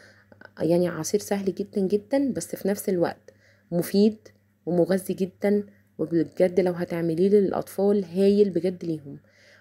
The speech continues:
وهبدأ ان انا انزل عليهم بكوبايتين مية. لو انت بقى هتعمليه باللبن يبقى بلاش تحطي، آه، آه، ليمون، يعني حطي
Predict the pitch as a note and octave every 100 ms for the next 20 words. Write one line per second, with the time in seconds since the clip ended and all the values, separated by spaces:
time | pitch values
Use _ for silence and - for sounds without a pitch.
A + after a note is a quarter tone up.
0 | - E3 G3 F#3 E3 E3+ F#3+ F#3+ F#3 D#3+
1 | D#3+ F#3 A3 F#3+ - E3 - D#3 - G3
2 | G3+ E3+ C3+ C#3 - _ _ _ _ D3+
3 | D#3 G#3 A#3 E3+ D3 D#3 E3 D#3+ D#3+ D#3
4 | F#3+ F3 F3+ E3+ G#3+ D4 E4 _ _ -
5 | _ - F3 - E3 D3+ - - - G#3
6 | G3+ - D#3+ D3+ _ - D#3 D#3+ D#3 D#3
7 | D3 D3+ D3+ D3+ _ _ _ _ - -
8 | D3+ D#3 E3 E3 G3 A#3+ D#4+ F4 _ _
9 | _ _ - D3 E3+ - A3+ - A3